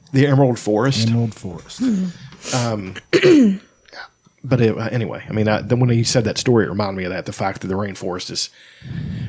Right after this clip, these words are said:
Speaker 1: literally, you can cut a path through the rainforest, and it's so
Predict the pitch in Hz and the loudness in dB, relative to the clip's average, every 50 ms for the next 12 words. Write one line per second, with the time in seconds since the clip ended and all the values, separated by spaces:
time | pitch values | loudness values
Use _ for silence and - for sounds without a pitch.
0 | - - - - - - 135 139 139 170 190 202 190 175 165 147 - - _ _ | -12 -14 -18 -18 -6 0 2 2 4 4 4 4 4 4 4 2 0 -4 _ _
1 | _ _ _ - 147 135 185 185 208 175 - - 147 151 156 - - 117 113 - | _ _ _ -6 0 2 2 4 4 4 4 4 2 2 2 0 -2 -4 -2 0
2 | - - 135 139 135 - 131 120 113 110 120 127 123 - 135 147 147 147 139 - | 2 2 2 2 2 2 2 2 4 4 2 2 2 4 4 4 4 2 0 -4
3 | - - - _ _ - 127 120 110 - - - - 131 131 139 147 151 147 147 | -8 -10 -12 _ _ -2 -2 0 0 0 0 2 4 4 6 6 8 8 6 6
4 | 139 147 | 4 0